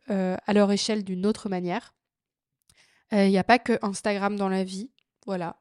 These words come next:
un petit rappel aussi important. On ne sait pas ce que vivent les gens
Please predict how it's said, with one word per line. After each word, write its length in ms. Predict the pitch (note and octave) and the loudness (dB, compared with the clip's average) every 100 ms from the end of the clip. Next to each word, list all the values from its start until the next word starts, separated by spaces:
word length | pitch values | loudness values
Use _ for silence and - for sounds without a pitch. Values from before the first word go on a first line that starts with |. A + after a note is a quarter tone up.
| _ | _
un 60 | G3 | -18
petit 260 | - - F#3+ | -16 -12 -10
rappel 340 | F3 F3 G3 F#3 | -8 -6 -4 -4
aussi 280 | F3+ - - _ | -8 -14 -18 _
important. 600 | G#3+ F#3+ F#3 - F#3+ - _ | -6 -2 -2 -2 -4 -4 _
On 60 | G3+ | -8
ne 40 | |
sait 200 | - G#3 | -6 -6
pas 260 | - A3 A#3+ | -2 -2 -2
ce 100 | - | -4
que 140 | - | -4
vivent 400 | G3+ G3+ A3+ A3 - | -6 -4 -6 -6 -8
les 280 | G3+ G3+ | -2 -2
gens 340 | F#3+ G3 G3+ | -2 -4 -6